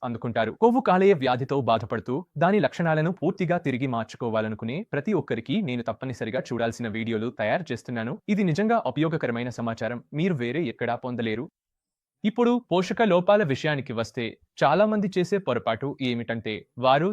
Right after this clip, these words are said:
తాము సమతుల్య ఆహారం తీసుకుంటున్నామని అనుకుంటారు. కానీ సమతుల్య ఆహారం అంటే అసలు ఏమిటి? మనకు తెలుసు, ప్రామాణిక అమెరికన్ డైట్ వాస్తవానికి శరీరంలో వాపును మరింత పెంచుతుంది. కానీ ఎందుకు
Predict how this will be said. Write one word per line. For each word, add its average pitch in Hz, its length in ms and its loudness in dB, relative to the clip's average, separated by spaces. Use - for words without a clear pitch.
తాము 143 200 0
సమతుల్య 131 580 -4
ఆహారం 110 380 0
తీసుకుంటున్నామని 120 920 -4
అనుకుంటారు. 120 560 -4
కానీ 120 260 2
సమతుల్య 220 500 2
ఆహారం 123 300 6
అంటే 120 260 0
అసలు 127 300 -2
ఏమిటి? 120 260 -2
మనకు 220 280 2
తెలుసు, 151 380 0
ప్రామాణిక 196 460 4
అమెరికన్ 165 440 0
డైట్ 117 260 0
వాస్తవానికి 117 640 -2
శరీరంలో 151 520 2
వాపును 127 400 0
మరింత 143 260 -4
పెంచుతుంది. 117 540 -4
కానీ 131 340 2
ఎందుకు 120 320 -4